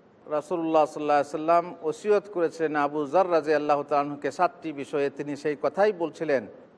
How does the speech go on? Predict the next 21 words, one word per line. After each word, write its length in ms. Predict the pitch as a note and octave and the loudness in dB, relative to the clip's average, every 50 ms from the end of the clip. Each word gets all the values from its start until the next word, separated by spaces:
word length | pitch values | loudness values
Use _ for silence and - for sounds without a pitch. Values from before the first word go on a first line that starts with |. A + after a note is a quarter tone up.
| _ _ _ - - | _ _ _ -20 -8
যে 120 | A2 C3+ | -2 0
আমার 360 | C#3 C#3+ D#3 F#3 A3 A#3+ A#3+ | 0 2 2 4 4 4 2
খলিল, 500 | - - - F3+ F#3 F3+ F#3 F3+ E3+ D#3+ | 2 -2 0 0 2 4 4 2 4 2
আমার 260 | D#3+ D#3 E3 F#3 F#3 E3+ | 0 0 2 0 -2 -2
প্রিয় 320 | - - D#3+ E3 E3 D#3 | -4 -4 0 2 2 4
বন্ধু, 380 | D3+ F#3 G3+ G3+ F3 D#3+ E3+ E3 | 2 2 -2 -2 -4 0 2 2
আমার 220 | D#3 D#3 D3+ D3+ | 2 2 2 0
অন্তরঙ্গ 560 | D3 D3 D3 C#3 F3+ F#3 F#3+ F3+ F3 E3 E3 | 0 0 -2 -2 -2 -2 -2 -2 0 0 2
বন্ধু 300 | D#3 D#3 D#3 D#3 C#3+ D3+ | 2 2 -2 -2 0 0
আমাকে 300 | D3 C#3+ D3 C#3+ C#3 C#3+ | 0 2 0 0 -2 -4
বলেছেন 540 | C#3 C3+ C#3+ D#3+ D3+ D#3 G#3 G#3+ A3+ A3+ A#3 A3+ - - _ - _ _ - _ _ - - - - | -4 -2 0 -2 0 0 0 0 0 0 -2 -6 -12 -20 _ -20 _ _ -20 _ _ -20 -20 -8 -2
আমি 260 | D3 D#3 F3 F#3 E3+ | 0 0 0 0 2
যেন 180 | E3 D#3+ D#3+ D#3+ D#3 - | 2 2 4 2 0 0
আমার 260 | - - E3+ G3+ G3+ | -2 0 2 2 2
নিকটাত্মীয়র 680 | F#3+ F3 E3 - F3 D#3+ E3+ F3 E3+ - - A3+ A3 G3+ | 2 0 -2 0 0 2 2 2 2 0 -2 0 0 0
সঙ্গে, 540 | - - F#3+ E3+ E3 D#3 D3+ D#3 D3+ C#3 C3+ | 0 -2 -4 -4 -2 -2 0 2 2 2 2
আমার 300 | F#2 C3 D3 F3+ G3+ F#3 | 0 0 2 2 4 6
রক্ত 680 | F3 E3+ E3+ - - - _ _ _ - - A#3+ B3 A#3 - | 6 4 4 2 -16 -20 _ _ _ 2 4 4 4 4 4
সম্পর্কের 560 | - G#3 F#3+ F#3+ - G3+ F#3+ E3 - - F3+ E3 | 0 0 0 0 -2 -2 -2 -2 0 0 2 2
আত্মীয়দের 520 | D#3+ D#3 - - E3 E3 E3 D#3 D#3+ D#3 | 2 2 0 -4 -4 -2 0 0 0 -2
সঙ্গে 520 | D#3+ - D3+ D3+ D#3 D3 D3 C#3+ C#3 C3 | 0 -4 -6 -4 -4 0 0 0 0 0